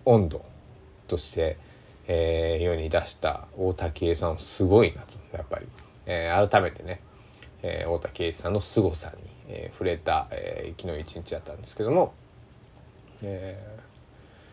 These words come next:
ー、<clears throat> そう、そう、最近ね、だから佐野元春さんを聞き出して、そしたら、まあ、まあ、ナイアガラトライアングルボリュームツーに行き着いて、で、あ、そうだ、大滝詠一さんだなって思ってね、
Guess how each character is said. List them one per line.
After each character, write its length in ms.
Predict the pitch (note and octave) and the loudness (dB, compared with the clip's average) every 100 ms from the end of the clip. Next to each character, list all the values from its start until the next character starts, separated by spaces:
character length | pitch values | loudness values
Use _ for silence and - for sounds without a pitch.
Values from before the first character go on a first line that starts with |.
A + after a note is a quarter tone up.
| - - - - - - | -20 -20 -20 -20 -20 -4
ー、 280 | - - F2+ | 0 2 0
<clears throat> 0 | |
そ 320 | - A#2 E2 | 6 6 6
う、 40 | - | 0
そ 280 | - - C#3+ | -10 4 4
う、 40 | - | 8
最 220 | C#3+ C#3+ | 8 10
近 160 | D#3+ | 6
ね、 100 | F3 | 6
だ 80 | C#3 | 8
か 40 | F#2 | 6
ら 60 | |
佐 140 | F2 A#2 | 8 6
野 60 | |
元 180 | D3 F3+ | 8 10
春 160 | D#3+ B2 | 12 12
さ 120 | F#2+ | 8
ん 40 | |
を 40 | D#2+ | 2
聞 140 | F#2+ | 0
き 200 | G#2 G#2 | 4 6
出 160 | G#2+ G#2+ | 8 6
し 240 | - F2+ | 4 -4
て、 400 | - - F#3+ F3+ - - - - | -2 6 6 6 -8 -20 -20 -12
そ 60 | F#3+ | 2
し 60 | |
た 100 | D4+ | 6
ら、 80 | G#3+ | 6
ま 80 | C3 | 6
あ、 20 | |
ま 140 | G#2+ G2+ | 6 8
あ、 20 | |
ナ 200 | F#2+ F#2+ | 8 8
イ 120 | F#2+ | 8
ア 40 | F#2 | 8
ガ 80 | F2+ | 8
ラ 100 | F#2 | 8
ト 100 | F#2+ | 6
ラ 140 | E2+ | 6
イ 100 | E2+ | 6
ア 100 | E2 | 4
ン 140 | E2 | 0
グ 100 | D2+ | -4
ル 140 | C2+ - - | -8 -8 -4
ボ 80 | |
リ 80 | D#2 | -4
ュ 20 | |
ー 40 | D2+ | -4
ム 60 | |
ツ 300 | D#2 - C#2 C#2 | -8 -8 -8 -6
ー 100 | D#2 | -10
に 80 | |
行 60 | E2 | -10
き 120 | E2+ | -10
着 220 | - E2+ | -10 -10
い 120 | C#2+ - | -10 -12
て、 400 | - C3+ C#3+ - | 2 4 4 2
で、 380 | D#3 E3+ E3+ - - - - - - - - | 2 4 4 0 -18 -20 -20 -20 -20 -16 0
あ、 140 | D3+ | 2
そ 180 | - C#3 | 4 2
う 40 | |
だ、 120 | - - - - | 2 -4 -10 -6
大 220 | A#2 B2 | -2 4
滝 300 | B2+ A#2+ A#2+ | 4 6 6
詠 120 | G#2+ | 6
一 80 | G#2 | 4
さ 200 | - G2 | 2 2
ん 120 | F#2 | 2
だ 160 | E2+ E2 | 0 -2
な 100 | E2+ | -4
っ 40 | - - - - - - - - - | -6 -12 -20 -20 -20 -20 -20 -20 -12
て 80 | |
思 80 | - | -12
っ 140 | - - | -12 -2
て 60 | |
ね、 160 | B2+ B2+ | -2 -2